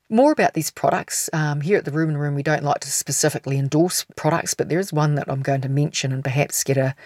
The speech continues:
an ex-colleague of mine from Australia to join us about and talk about, 'cause she's the expert on this. But essentially, where attempts have been made over the years to have calcium binders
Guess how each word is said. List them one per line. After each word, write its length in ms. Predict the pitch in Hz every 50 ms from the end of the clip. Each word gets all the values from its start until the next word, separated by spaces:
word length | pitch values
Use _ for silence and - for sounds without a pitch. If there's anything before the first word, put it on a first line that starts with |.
| - - - -
an 100 | 147 147
ex-colleague 480 | 143 - - - - 147 143 143 139
of 80 | 139 127
mine 220 | 139 139 139 139
from 100 | - -
Australia 560 | 131 - - - - 143 139 139 139 135 -
to 320 | - - - - 139 135 135
join 320 | 139 - - 160 160 151
us 160 | 139 - -
about 220 | 127 131 131 131 -
and 100 | - -
talk 180 | - 156 147
about, 240 | - 147 147 147 135
'cause 140 | - 143 139
she's 240 | - - 143 139 -
the 80 | 139
expert 300 | 139 - - - - 139
on 100 | 135 135
this. 220 | 135 135 139 - -
But 180 | - - - - - - - - - - - - - - -
essentially, 760 | - 170 - - 214 214 180 - - 214 190 180 165 160 156 -
where 920 | - 156 160 175 180 175 185 185 185 185 185 185 180 165 143 - - - - - - _
attempts 400 | - 151 - - - 151 147 -
have 120 | - 139 -
been 260 | 147 139 139 135 139
made 460 | 139 139 143 143 143 143 139 139 - - _ _ _ -
over 180 | 147 147 131 135
the 100 | 135 135
years 320 | 143 143 139 139 139 -
to 180 | - - - 139
have 200 | 131 139 127 -
calcium 580 | - - 143 135 139 - - - 127 131 131 127
binders 580 | 127 127 175 196 240 233 170 175 - - -